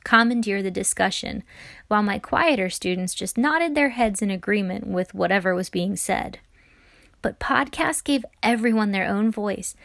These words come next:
and their words were incredible. They wrote out scripts for their podcasts without realizing they were writing full essays,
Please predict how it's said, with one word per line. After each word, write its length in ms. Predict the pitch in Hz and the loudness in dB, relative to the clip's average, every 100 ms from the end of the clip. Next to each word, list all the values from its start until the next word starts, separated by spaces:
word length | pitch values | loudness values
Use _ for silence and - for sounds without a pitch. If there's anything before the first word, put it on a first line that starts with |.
| - - - | -20 -20 -4
and 100 | 254 | 0
their 120 | 285 | 0
words 440 | 269 262 285 285 - | 0 0 0 -2 -2
were 100 | 285 | -2
incredible. 840 | 247 226 - 208 214 180 - - _ - - - - | -2 -4 0 2 2 0 -4 -6 _ -20 -20 -20 -2
They 100 | 208 | 2
wrote 220 | 214 277 | 4 2
out 200 | 311 302 | 2 -2
scripts 480 | - - - 254 - | -4 -4 -2 -2 -2
for 140 | - | -2
their 180 | 196 196 | 2 2
podcasts 680 | 190 196 202 - 262 262 - | 2 0 -2 0 0 0 -4
without 440 | 214 254 311 - | -4 -2 -2 -2
realizing 640 | 226 233 302 339 339 339 339 | 0 0 2 0 -2 -4 -2
they 140 | 320 | -2
were 180 | 311 302 | 0 0
writing 300 | 277 277 269 | 0 0 -2
full 520 | - - 233 254 - - | -2 0 2 2 -2 -2
essays, 640 | 226 233 - - - | 0 0 -2 -4 -8